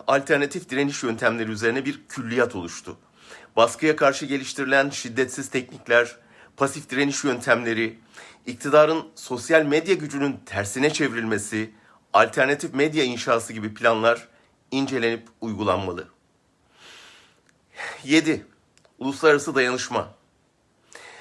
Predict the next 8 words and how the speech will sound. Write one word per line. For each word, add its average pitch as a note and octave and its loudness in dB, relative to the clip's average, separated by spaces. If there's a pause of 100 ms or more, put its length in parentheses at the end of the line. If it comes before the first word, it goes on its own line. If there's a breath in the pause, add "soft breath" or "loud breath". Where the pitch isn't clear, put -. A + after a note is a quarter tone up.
(440 loud breath)
Bu E3+ -4
uluslararası D#3+ -2
destek D3 0
konusu D3+ -2 (160)
Türk C#3 -8
siyasetinin C3+ 0
tabusudur. A2 -4 (580 soft breath)
İktidarın B2+ 2